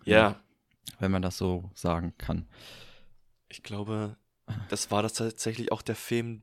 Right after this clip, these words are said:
Speaker 1: mit dem ich, äh, Guy Ritchie kennengelernt habe. Ich glaube, danach habe ich erst Lock, Stock and Two Smoking
Speaker 2: Ja?
Speaker 1: Barrels und Rock'n'Roller und Snatch alle gesehen. Ich glaube schon. Der
Speaker 2: Ich,
Speaker 1: Stil
Speaker 2: ich
Speaker 1: hat
Speaker 2: hatte,
Speaker 1: mich halt so begeistert.
Speaker 2: ich hatte Snatch vorher mal gesehen gehabt.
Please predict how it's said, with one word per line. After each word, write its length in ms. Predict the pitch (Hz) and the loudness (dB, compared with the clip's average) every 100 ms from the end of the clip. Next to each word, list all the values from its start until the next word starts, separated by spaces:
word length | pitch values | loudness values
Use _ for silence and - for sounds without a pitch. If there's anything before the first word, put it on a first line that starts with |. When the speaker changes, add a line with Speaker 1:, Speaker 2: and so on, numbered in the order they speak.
| _ | _
Speaker 1:
mit 140 | 113 | -8
dem 100 | 113 117 | -6 -6
ich, 180 | - - | -8 -8
äh, 120 | 113 | -8
Guy 120 | 110 113 | -6 -6
Ritchie 240 | 120 - | -6 -8
kennengelernt 560 | - - 202 95 95 - | -12 -12 -10 -8 -8 -8
habe. 320 | 98 98 101 - - - - | -6 -6 -8 -10 -20 -20 -20
Ich 80 | - | -4
glaube, 200 | 104 113 | 0 2
danach 360 | 117 120 151 156 | 4 4 2 0
habe 120 | 143 | -4
ich 120 | 143 | -4
erst 400 | 143 143 - - | -4 -4 -6 -8
Lock, 260 | - 135 - | -6 -4 -4
Stock 500 | - - - - - | -4 -6 -8 -14 -18
and 140 | 123 123 | -16 -10
Two 140 | 143 | -8
Smoking 300 | 135 131 135 | -8 -2 2
Speaker 2:
Ja? 80 | 127 | 2
Speaker 1:
Barrels 500 | 110 139 151 147 - | 2 -4 -6 -8 -8
und 380 | - 110 110 - - - - - | -8 -10 -10 -16 -20 -20 -20 -8
Rock'n'Roller 560 | 117 117 110 117 135 135 | -6 -4 -4 -2 -2 -4
und 100 | 113 | -4
Snatch 400 | - 131 135 - | -6 -6 -6 -6
alle 200 | 127 131 | -4 -4
gesehen. 360 | 127 127 139 123 | -4 -6 -2 -2
Ich 120 | 101 | -2
glaube 240 | - 104 151 | -2 0 0
schon. 280 | - 170 95 - - - - - - | 0 -2 -4 -12 -20 -20 -20 -18 -2
Der 80 | 113 | -2
Speaker 2:
Ich, 60 | |
Speaker 1:
Stil 180 | - - | 0 0
Speaker 2:
ich 40 | - | 4
Speaker 1:
hat 60 | 131 | 4
Speaker 2:
hatte, 140 | 113 | 4
Speaker 1:
mich 60 | 123 | 0
halt 100 | - | -2
so 120 | 101 | -8
begeistert. 600 | 104 104 104 - 98 - _ _ _ | -8 -8 -8 -10 -12 -16 _ _ _
Speaker 2:
ich 140 | 110 127 | 0 0
hatte 140 | 120 | 0
Snatch 540 | - 110 123 156 - - | 0 4 4 4 -4 -10
vorher 460 | - 131 147 156 151 - | 0 4 4 2 -2 -6
mal 360 | 120 135 139 | -2 2 2
gesehen 340 | 135 117 123 147 | 2 4 4 4
gehabt. 360 | 151 165 - | 2 -2 -6